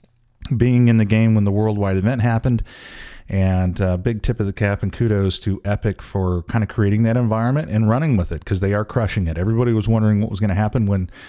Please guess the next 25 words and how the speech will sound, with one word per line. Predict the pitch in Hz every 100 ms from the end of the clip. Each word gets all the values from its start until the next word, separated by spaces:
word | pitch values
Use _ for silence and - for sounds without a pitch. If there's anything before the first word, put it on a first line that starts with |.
| - - -
Call | 104 107
of |
Duty | 110 101
four | 113 110 120 117 -
Blackout | 104 104 117 110 -
came | 113 113
in, | 123
which | 107 -
was | 87
their | 90
own | 95 98
battle | 98 101
royale. | 101 104 104 113 135 - - - - -
And | 101 98 92
folks, | 120 - - 117
it's | 131 -
not | 151 156
doing | 135 156
real | 127 107
well. | 95 90 82 82 -
Um, | 104 101 101 98 101 -
on | 104 98
Twitch, | - 123 139 160 - - - _ _
uh, | 98 104 98 95 95 95
generally, | - 113 123 139 151 160 160